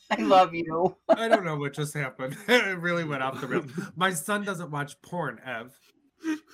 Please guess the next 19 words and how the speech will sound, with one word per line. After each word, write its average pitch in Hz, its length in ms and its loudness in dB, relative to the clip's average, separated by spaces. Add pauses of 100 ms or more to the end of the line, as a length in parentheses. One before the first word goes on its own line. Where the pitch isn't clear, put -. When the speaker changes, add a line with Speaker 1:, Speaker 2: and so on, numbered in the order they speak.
Speaker 2:
And 208 100 0
if 190 120 -2
he 208 100 -4
does, 190 280 0
he 175 100 -6
doesn't 165 380 -4
rate 147 240 -6
it. 117 180 -12 (440)
Speaker 1:
I 233 160 6
didn't 214 340 -2
know 214 180 2
if 226 120 -4
the 233 100 0
podcast 220 840 0
did, 175 300 -4 (120)
you 196 120 -12
know, 170 200 -6
review 180 480 -8
movies. 190 800 -8